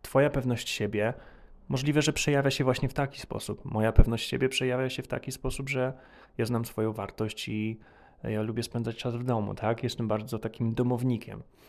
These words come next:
Więc tu też chodzi o to, żebyś ty nie zaplątał się, że na przykład, o, ja nie jestem na przykład pewnym siebie mężczyzną, bo nie, nie wiesz, nie wyglądam jak ten gościu, albo tamten gościu, albo nie, wiesz, nie, nie zachowuję się w taki, w taki sposób, nie? Bo każdy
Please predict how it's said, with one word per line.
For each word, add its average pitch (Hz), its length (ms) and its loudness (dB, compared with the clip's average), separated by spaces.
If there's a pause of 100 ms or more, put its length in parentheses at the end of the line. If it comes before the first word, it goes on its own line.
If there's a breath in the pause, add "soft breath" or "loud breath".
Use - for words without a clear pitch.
(140 loud breath)
Więc - 180 0
tu 143 100 -2
też 151 280 -2
chodzi 135 300 2
o 135 80 2
to, 131 120 0
żebyś 117 240 -2
ty 123 140 -4
nie 120 200 2
zaplątał 120 580 0
się, 107 200 0
że 104 140 -2
na 104 80 0
przykład, - 360 -2
o, 139 300 2
ja 101 200 -2
nie 110 120 0
jestem 104 300 -2
na 107 60 0
przykład 110 240 -2
pewnym 113 300 0
siebie 107 240 -2
mężczyzną, 107 460 -2
bo 104 140 -2
nie, 107 280 0 (100)
nie 104 160 -4
wiesz, 92 240 -4
nie 117 80 0
wyglądam 110 340 4
jak 107 120 0
ten 113 160 0
gościu, - 320 -4
albo 98 200 -2
tamten 110 280 0
gościu, 101 300 -6
albo 104 180 -2
nie, 107 240 0 (540 loud breath)
wiesz, 107 300 -8
nie, 113 180 -4
nie 107 280 0
zachowuję 110 400 2
się 117 120 -4
w - 40 -14
taki, 107 440 -2 (360)
w - 60 -18
taki 107 220 -2
sposób, - 460 -6
nie? 110 180 2 (540 loud breath)
Bo - 240 0 (120)
każdy 135 840 2